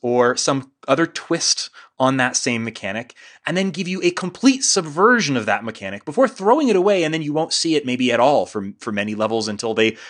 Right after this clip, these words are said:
bring it back in some kind of potpourri level with a bunch of stuff. So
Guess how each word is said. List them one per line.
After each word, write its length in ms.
bring 180
it 120
back 240
in 80
some 180
kind 260
of 200
potpourri 480
level 300
with 120
a 60
bunch 240
of 80
stuff. 380
So 180